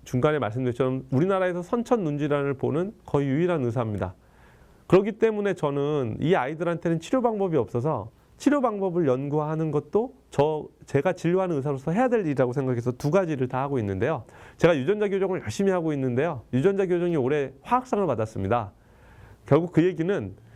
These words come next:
누군가가 유전자 교정으로 환자에게 도움을 주는 일을 한다면 그 사람은 노벨 생리의학상을 받을 거라고 생각을 하는데요. 물론 제가 욕심을 내서 받으면 좋겠지만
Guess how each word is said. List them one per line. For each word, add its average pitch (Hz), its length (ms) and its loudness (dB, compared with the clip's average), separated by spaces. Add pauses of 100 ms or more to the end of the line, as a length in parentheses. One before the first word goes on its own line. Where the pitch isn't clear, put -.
(140)
누군가가 160 800 0
유전자 160 420 0
교정으로 127 680 -2 (240)
환자에게 170 720 0
도움을 170 340 0
주는 160 240 0
일을 147 180 -2
한다면 151 560 -2
그 175 120 2
사람은 208 340 0
노벨 139 240 0
생리의학상을 160 580 -2
받을 117 240 -2
거라고 113 220 0
생각을 127 320 -2
하는데요. 139 500 -2 (480)
물론 143 340 2 (320)
제가 127 200 4
욕심을 143 320 0
내서 131 160 0
받으면 120 340 -2
좋겠지만 117 640 -2